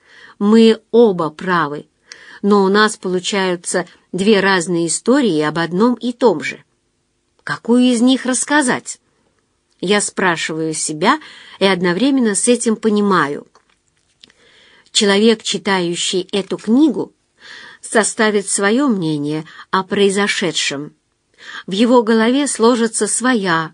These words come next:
картинка, ведь у него его личная точка сборки. Сначала я испугался. Мне показалось, что таким образом тьма просто дурачит нас.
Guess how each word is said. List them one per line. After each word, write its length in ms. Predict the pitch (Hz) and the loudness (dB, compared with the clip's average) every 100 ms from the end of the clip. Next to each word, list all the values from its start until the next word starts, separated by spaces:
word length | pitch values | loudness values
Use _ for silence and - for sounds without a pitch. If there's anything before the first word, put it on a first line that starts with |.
| - | -8
картинка, 800 | 180 175 - 180 180 175 190 208 _ _ | -6 -6 -6 -4 -4 -4 -6 -6 _ _
ведь 240 | 185 190 196 | -2 -2 0
у 60 | |
него 400 | 185 180 196 240 - - - | 0 2 4 2 0 -16 -10
его 240 | 165 175 | -4 0
личная 520 | 202 339 - - 165 | 2 0 -2 -6 -6
точка 480 | 156 196 160 - 180 | -2 -2 -2 -4 -6
сборки. 600 | 180 190 185 160 - - _ _ _ _ _ _ _ _ _ - - - _ _ | -6 -2 -2 -2 -10 -20 _ _ _ _ _ _ _ _ _ -20 -20 -20 _ _
Сначала 560 | - 156 139 - 240 240 | -10 -8 -4 -2 0 0
я 240 | 214 208 | -2 -4
испугался. 800 | 202 - 175 160 131 - - 87 _ _ _ _ | -6 -8 -8 -6 -10 -10 -12 -12 _ _ _ _
Мне 200 | 180 208 | -2 0
показалось, 560 | 214 208 202 226 220 196 | 0 -2 2 2 2 -2
что 180 | - 180 | -4 -4
таким 380 | 196 185 196 185 | -4 -2 -4 0
образом 540 | 240 196 180 170 160 - - _ | 0 0 0 -2 -6 -10 -20 _
тьма 580 | - 226 196 165 190 254 _ | 0 2 4 2 -2 -6 _
просто 520 | 226 156 165 - 190 | -4 -2 -2 -2 -2
дурачит 640 | 185 180 240 302 302 175 - | 0 0 0 -2 -2 -6 -2
нас. 460 | 175 127 - - | -2 -2 -6 -12